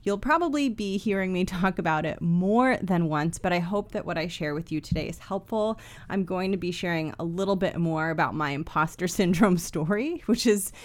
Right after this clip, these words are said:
you know, I've been sharing fragments of it here and there 'cause it's too big to <laughs> fit in one episode 'cause my imposter syndrome was so big.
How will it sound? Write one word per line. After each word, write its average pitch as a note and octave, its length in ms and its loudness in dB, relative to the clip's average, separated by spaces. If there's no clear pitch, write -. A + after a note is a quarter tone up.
you G3 80 -4
know, F#3+ 100 2
I've F#3 120 0
been G3 120 0
sharing F#3 360 -2
fragments E3+ 640 0
of G#3 100 -2
it A3 140 -2
here F#3+ 240 0
and D#3+ 160 -2
there F3 260 0
'cause C#4+ 200 -4
it's - 220 -10
too E4+ 220 2
big C4 320 4
to D#4+ 160 2
<laughs> - 60 -4
fit B3+ 260 6
in A#3+ 220 4
one A#3 180 2
episode G#3 600 -2
'cause E3+ 180 -6
my F3 160 -2
imposter F#3 500 -2
syndrome D#3 460 -4
was F#3 140 -6
so E3+ 200 -2
big. E3+ 480 -2